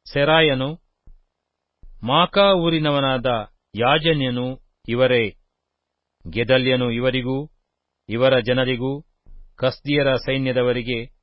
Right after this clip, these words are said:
ಹೆದರಬೇಡಿರಿ, ಬಾಬೆಲಿನ ಅರಸನಿಗೆ ಒಳಗಾಗಿದ್ದು ಇಲ್ಲಿಯೇ ವಾಸಿಸಿರಿ, ಆಗ ನಿಮಗೆ ಸುಖವಾಗುವುದು" ಎಂದು ಆಣೆಯಿಟ್ಟು ಹೇಳಿದನು. ಆದರೆ ಏಳನೆಯ ತಿಂಗಳಿನಲ್ಲಿ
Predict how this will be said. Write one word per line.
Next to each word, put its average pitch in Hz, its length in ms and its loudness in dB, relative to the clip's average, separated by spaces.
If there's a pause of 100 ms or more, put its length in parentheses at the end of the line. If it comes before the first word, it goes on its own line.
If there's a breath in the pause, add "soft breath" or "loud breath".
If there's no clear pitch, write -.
(260)
ಹೆದರಬೇಡಿರಿ, 117 800 -2 (600)
ಬಾಬೆಲಿನ 123 540 0
ಅರಸನಿಗೆ 120 800 -4 (180)
ಒಳಗಾಗಿದ್ದು 120 800 -2 (540)
ಇಲ್ಲಿಯೇ 131 380 -2
ವಾಸಿಸಿರಿ, 113 720 -4 (580)
ಆಗ 113 260 0
ನಿಮಗೆ 117 540 -4 (460)
ಸುಖವಾಗುವುದು" 127 800 0
ಎಂದು 110 460 -6 (420)
ಆಣೆಯಿಟ್ಟು 131 680 -2 (300)
ಹೇಳಿದನು. 117 520 -2 (760)
ಆದರೆ 117 560 0 (520)
ಏಳನೆಯ 123 540 2
ತಿಂಗಳಿನಲ್ಲಿ 113 840 -4